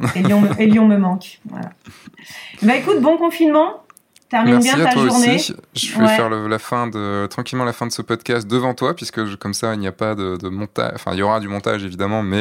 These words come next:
Speaker 2: euh,
Speaker 1: D'accord.
Speaker 2: le, mais comme ça, je le fais. Euh, encore merci à toi. On peut, donc, est-ce que tu peux juste redonner le lien, euh, de ton, enfin, du site, euh, donc,
Speaker 1: Bien sûr.
Speaker 2: euh, de, pour, pour les photos et de ton site à toi ?
Speaker 1: Donc, forcément, trois W. Alors, pour, euh, le rendez-vous au pied de l'immeuble,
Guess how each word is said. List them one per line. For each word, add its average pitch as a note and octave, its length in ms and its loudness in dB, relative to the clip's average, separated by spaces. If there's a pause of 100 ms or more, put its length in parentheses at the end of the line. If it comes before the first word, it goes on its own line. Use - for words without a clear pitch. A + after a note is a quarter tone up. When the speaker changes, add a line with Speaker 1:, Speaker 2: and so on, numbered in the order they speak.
Speaker 2:
euh, G2 140 0
Speaker 1:
D'accord. G2+ 400 -2
Speaker 2:
le, F2+ 640 -2 (160)
mais G2 120 -8
comme G2 160 -10
ça, A2 140 -6
je F#2+ 60 -12
le F#2 60 -10
fais. C#3 220 -10 (400)
Euh, G#2 200 0
encore G#2+ 260 -2
merci A#2+ 340 -2
à A#2 80 0
toi. D3 400 0
On A2+ 60 -4
peut, B2+ 400 0
donc, A#2+ 180 -4
est-ce A#2 100 -6
que - 60 0
tu D#3 100 -6
peux C#3 80 -4
juste D#3 160 -2
redonner C#3 360 -2
le B2+ 120 0
lien, C3 360 -2 (100)
euh, G#2+ 460 -2
de A2+ 140 0
ton, A#2 440 -2
enfin, A2 220 -4
du F#2+ 120 -10
site, - 400 -4 (160)
euh, G2 300 -2
donc, F#2+ 80 -6
Speaker 1:
Bien G#2+ 120 2
sûr. C#4 180 -6
Speaker 2:
euh, F#2+ 100 -2
de, F#2 100 -10
pour, G2+ 460 -4
pour A2 100 -4
les G2+ 80 -4
photos C#3 380 -2
et - 20 0
de G2 60 -4
ton A2 140 -6
site - 180 -6
à G#2+ 80 -2
toi ? - 220 -6 (100)
Speaker 1:
Donc, A#3 220 0
forcément, B3 420 2
trois B3 220 0
W. B3+ 500 2
Alors, A3 260 2
pour, C4 300 0
euh, A#3 420 4
le A3+ 120 2
rendez-vous B3 420 0
au G#3+ 60 -4
pied A#3+ 160 -2
de A3 40 2
l'immeuble, A#3+ 520 4